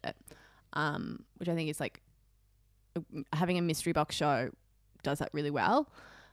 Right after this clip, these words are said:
And, yeah, I think it's great for building a fan base, um, in that way. But I, as a viewer, I would prefer watching it in, in bulk. And I, and when we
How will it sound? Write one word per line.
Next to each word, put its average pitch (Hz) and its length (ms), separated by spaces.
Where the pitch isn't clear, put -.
And, 143 460
yeah, 180 180
I 156 60
think 190 160
it's 175 120
great 156 180
for - 80
building 156 340
a 156 40
fan 170 400
base, - 580
um, - 600
in 170 160
that 151 200
way. 139 380
But 185 140
I, 190 120
as 190 200
a 175 180
viewer, 175 260
I 151 220
would 170 120
prefer - 440
watching - 340
it - 40
in, - 240
in 170 120
bulk. 143 220
And 202 100
I, 196 240
and 185 360
when 185 160
we 175 240